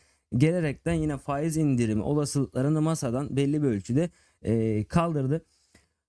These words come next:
Bu saatten sonra neler olabilir dostlarım? Enflasyonun arttığını görebiliyoruz bu açıklanan verilerde.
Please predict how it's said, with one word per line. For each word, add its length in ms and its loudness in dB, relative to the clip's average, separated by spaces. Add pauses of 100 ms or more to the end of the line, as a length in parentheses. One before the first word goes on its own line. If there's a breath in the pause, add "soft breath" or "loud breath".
(120)
Bu 140 4
saatten 460 -2
sonra 460 0
neler 580 2
olabilir 460 2
dostlarım? 500 0 (140)
Enflasyonun 720 0
arttığını 480 -2
görebiliyoruz 640 0
bu 60 -2
açıklanan 520 -4
verilerde. 560 -2